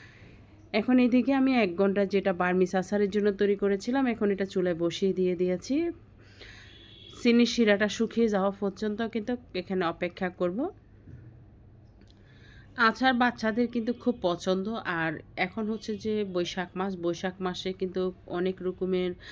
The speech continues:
আম পাওয়া যাবে, ছোট বড় যে যেটা নিয়ে নিতে পারেন। আপনারা আচার তৈরি করে রাখতে পারেন সারা বছরের জন্য। তো আমি স্বাদ মতো লবণ দিয়ে দিয়েছি, আর হাফ চামচ দিয়ে দিয়েছি কাশ্মীরি মরিচ, এটাতে ঝাল নেই।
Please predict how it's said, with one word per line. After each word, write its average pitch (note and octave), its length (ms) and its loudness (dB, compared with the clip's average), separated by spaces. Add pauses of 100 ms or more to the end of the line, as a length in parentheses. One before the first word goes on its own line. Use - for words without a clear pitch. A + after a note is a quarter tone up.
(260)
আম E3+ 200 0
পাওয়া E3+ 280 -2
যাবে, E3+ 280 -2
ছোট F#3 280 -4 (100)
বড় E3 300 2
যে G#3 220 -2
যেটা F3 340 0
নিয়ে F#3+ 260 4
নিতে F3+ 260 2
পারেন। F#3 420 0
আপনারা F3 320 -2 (220)
আচার F3 340 -4
তৈরি F3+ 200 -2
করে F3 180 -2
রাখতে D#3+ 300 -4
পারেন F3 280 -4
সারা E3+ 260 -2
বছরের E3+ 420 -4
জন্য। F3+ 220 0 (480)
তো - 140 -6
আমি G#3+ 120 2
স্বাদ G#3 260 2
মতো G3+ 180 0 (100)
লবণ F#3 320 2
দিয়ে F#3+ 180 4
দিয়েছি, F#3 400 2 (180)
আর E3 200 2 (460)
হাফ E3+ 260 -2
চামচ F3+ 340 2
দিয়ে E3 200 4
দিয়েছি F3+ 360 0
কাশ্মীরি G3 480 2
মরিচ, G3+ 300 2
এটাতে F3+ 300 -2
ঝাল E3+ 280 -2
নেই। G#3+ 120 0